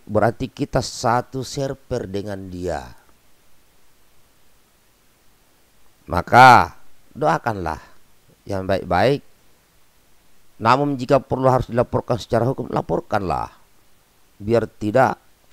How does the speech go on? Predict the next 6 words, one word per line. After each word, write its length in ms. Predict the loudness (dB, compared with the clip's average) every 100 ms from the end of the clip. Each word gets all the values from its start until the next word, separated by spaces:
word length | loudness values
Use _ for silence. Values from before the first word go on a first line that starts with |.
| -20 _ _ _ _ -20 -20 -20 -20 _ _ _ _ -4
terjadi 400 | -2 2 4 4
hal-hal 340 | 2 2 0 0
yang 100 | -2
begini 300 | -4 -6 -10
secara 400 | -12 -10 -6 -6
terus-menerus. 1040 | -6 -10 -10 -10 -8 -6 -6 -6 -10 -20